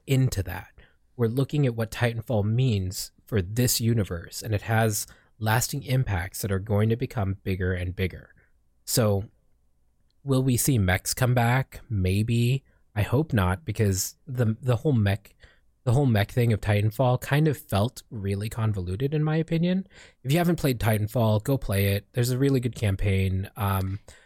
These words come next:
I think they, I think the P V P servers still exist,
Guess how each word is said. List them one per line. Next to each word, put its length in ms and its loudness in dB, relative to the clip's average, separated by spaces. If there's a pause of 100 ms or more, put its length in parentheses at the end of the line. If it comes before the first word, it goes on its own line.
(160)
I 60 0
think 340 0
they, 160 2 (240)
I 120 2
think 280 0
the 100 -4
P 180 -2
V 140 0
P 600 0 (480)
servers 380 0
still 220 0
exist, 680 0